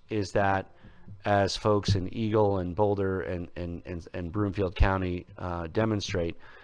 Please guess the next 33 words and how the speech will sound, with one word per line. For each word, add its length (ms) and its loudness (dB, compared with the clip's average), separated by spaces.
w-, 200 -6
we 160 4
have 480 8
the 100 -2
solution. 480 -2
Um, 220 -6
the 80 -4
doctors 460 4
who 120 -2
are 80 -2
gonna 200 -4
talk 400 0
today 240 -2
have 100 0
the 60 -4
solution. 380 -2
Your 320 8
local 380 -2
doctor 400 -2
that 100 -2
you 180 0
see 360 -4
knows 340 8
the 80 0
solution. 580 -4
Uh, 300 6
it 240 0
is 260 2
the 80 -2
highly 460 8
effective 500 -2
and 160 -4
safe 520 -4